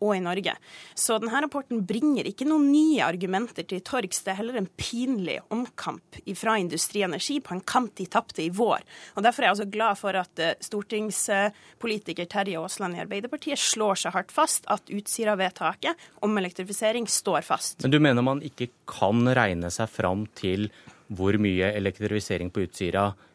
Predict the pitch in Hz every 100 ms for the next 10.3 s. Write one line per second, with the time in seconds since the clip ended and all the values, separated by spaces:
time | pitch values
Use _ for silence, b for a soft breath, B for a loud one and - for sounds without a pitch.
0 | b - 113 - 104 - 101 - 95 98
1 | 123 117 107 95 85 98 113 90 87 107
2 | 101 - _ - 110 220 b b _ -
3 | 294 277 262 226 269 311 208 175 202 -
4 | 226 196 190 202 - - - 190 196 185
5 | 220 190 220 - 208 - 190 214 156 196
6 | 202 - - 202 190 - 214 - - 254
7 | 254 - 254 190 - 208 220 208 b -
8 | 208 262 233 - 240 - 349 403 b b
9 | b 240 240 - 247 247 208 202 - 196
10 | 226 311